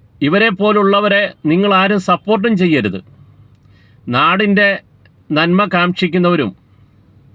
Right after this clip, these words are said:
രാജ്യത്തിൻ്റെ നിലനിൽപ്പ് ആഗ്രഹിക്കുന്നവരും രാജ്യത്തെ ജനങ്ങളുടെ സംരക്ഷണവും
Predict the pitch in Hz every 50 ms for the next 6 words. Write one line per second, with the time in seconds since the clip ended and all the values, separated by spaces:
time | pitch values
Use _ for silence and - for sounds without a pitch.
0 | - _ _ _ _ _ _ _ _ _ _ _ _ _ 135 127 147 151 165 196
1 | 196 202 220 190 185 208 202 202 202 190 180 175 202 208 220 220 175 - 180 175
2 | 185 185 190 190 190 196 180 190 196 190 190 190 185 180 147 107 - - - -
3 | _ - _ _ _ _ - _ _ _ _ _ _ _ _ _ _ _ _ -
4 | 127 131 143 160 185 190 202 214 196 214 214 180 180 175 180 196 196 202 196 196
5 | 202 185 - 175 170 175 185 202 208 190 - 202 208 214 202 170 120